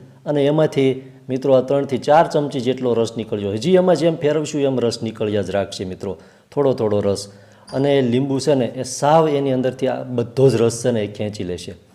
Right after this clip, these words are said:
હવે ધ્યાનથી જોઈ લો મિત્રો, વીડિયો છેલ્લે સુધી જોજો, તમને બધું બતાવું છું. જો લીંબુનું આખું, લીંબુ છે ને આખું ખાલી કરી નાખ્યું, અંદર ખાલી ખોખું જ વધ્યું છે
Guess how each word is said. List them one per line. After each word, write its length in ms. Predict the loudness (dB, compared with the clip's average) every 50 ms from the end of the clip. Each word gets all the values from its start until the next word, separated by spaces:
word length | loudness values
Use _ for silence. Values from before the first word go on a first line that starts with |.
| _ _ _ _ _ _ _ _ -6
હવે 160 | -2 -2 0
ધ્યાનથી 400 | 2 2 2 2 2 0 -2 -2
જોઈ 200 | 0 0 0 0
લો 100 | 0 -2
મિત્રો, 440 | -2 -4 -6 -4 -4 -4 -4 -6 -10 -18 -20 -20 _ _ _ _ _ _
વીડિયો 320 | -4 -2 2 4 4 4 4
છેલ્લે 300 | 4 2 2 4 4 2
સુધી 280 | 2 0 0 0 0
જોજો, 400 | 2 2 2 2 2 2 0 0 -4 -12 -20 _ _ _ _ _ _ _ _ _ _
તમને 200 | -4 -2 0 0
બધું 260 | 0 0 0 0 0 0
બતાવું 340 | 0 0 0 0 0 0
છું. 120 | -2 -4 -2
જો 120 | -2 -2
લીંબુનું 440 | 0 0 -2 0 0 2 2 4 4
આખું, 760 | 4 4 2 0 0 0 0 -2 -4 -8 -10 -8 -8 -6 -6 -6
લીંબુ 300 | -6 -4 -4 -4 -4 -2
છે 120 | -2 -2
ને 140 | -2 -2 -2
આખું 280 | -2 -2 -2 -4 -4
ખાલી 240 | 0 0 2 2 0
કરી 200 | -2 -2 -4 -4
નાખ્યું, 300 | -4 -4 -6 -6 -6 -6
અંદર 180 | -2 -2 -2 -2
ખાલી 220 | 0 -2 -2 -2
ખોખું 420 | -4 -4 -6 -6 -2 0 0 0 0
જ 60 | 0
વધ્યું 360 | -2 -4 -4 -4 -6 -6 -4
છે 120 | -4 -6